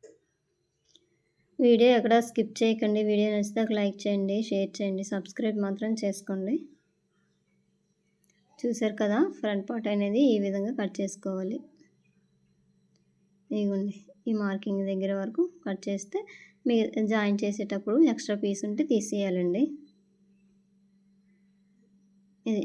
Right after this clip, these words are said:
ఎక్స్ట్రా ఖర్చు అనమాట. ఇంతేనండి వీడియో. వీడియో నచ్చితే లైక్ చేయండి.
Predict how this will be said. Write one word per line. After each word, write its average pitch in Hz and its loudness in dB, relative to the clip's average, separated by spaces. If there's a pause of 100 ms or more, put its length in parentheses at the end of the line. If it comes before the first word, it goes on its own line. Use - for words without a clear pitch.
(100)
ఎక్స్ట్రా 214 -4
ఖర్చు 202 -6
అనమాట. 185 -4 (3000)
ఇంతేనండి 226 2
వీడియో. 214 2
వీడియో 208 0
నచ్చితే 208 0
లైక్ 233 2
చేయండి. 214 -2